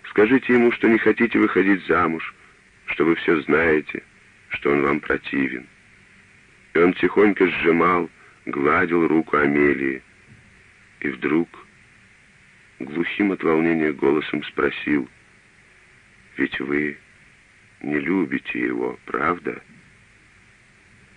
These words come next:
Она ответила едва слышно, низко опустив голову: «Нет».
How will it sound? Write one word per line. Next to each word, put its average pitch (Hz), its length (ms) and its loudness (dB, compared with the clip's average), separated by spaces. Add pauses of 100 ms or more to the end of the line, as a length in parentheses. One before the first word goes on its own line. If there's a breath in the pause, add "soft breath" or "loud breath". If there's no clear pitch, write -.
(120)
Она 87 340 -2
ответила 92 500 -2
едва 85 280 2 (120)
слышно, 92 520 -4 (760 soft breath)
низко 101 360 0
опустив 95 480 -6
голову: 65 540 -2 (1040)
«Нет». 73 340 -4